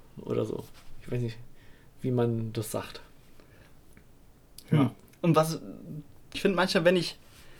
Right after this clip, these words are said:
Speaker 2: wenn ich etwas selbst nicht so fühle oder empfinde, dann versuch ich das auf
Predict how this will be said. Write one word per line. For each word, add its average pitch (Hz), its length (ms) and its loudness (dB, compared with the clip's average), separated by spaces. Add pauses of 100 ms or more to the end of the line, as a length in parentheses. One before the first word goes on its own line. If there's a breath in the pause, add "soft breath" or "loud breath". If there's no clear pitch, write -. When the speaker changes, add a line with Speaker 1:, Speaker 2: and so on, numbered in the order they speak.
(340 soft breath)
Speaker 2:
wenn 165 120 10
ich 175 100 6
etwas 165 240 4
selbst 185 300 6
nicht 165 180 2
so 160 140 2
fühle 202 340 6
oder 143 160 10
empfinde, 185 600 6 (480)
dann 143 180 8
versuch 160 380 2
ich 202 180 0
das 170 380 -2
auf 147 260 8